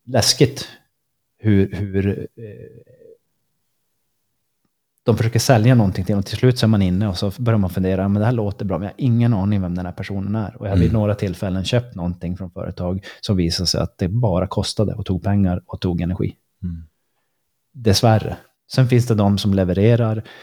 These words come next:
Speaker 1: och levererar jättebra saker. Och det är där jag tycker sociala medier är lite, det är klurigt. För det finns gott om folk som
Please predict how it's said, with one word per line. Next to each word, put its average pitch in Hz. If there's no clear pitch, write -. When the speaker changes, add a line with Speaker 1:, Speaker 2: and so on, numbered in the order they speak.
Speaker 1:
och 92
levererar 90
jättebra 90
saker. -
Och 107
det 104
är 107
där 110
jag 85
tycker 85
sociala 92
medier 92
är 95
lite, 92
det 101
är -
klurigt. 107
För 117
det 101
finns 98
gott 123
om 104
folk 92
som 90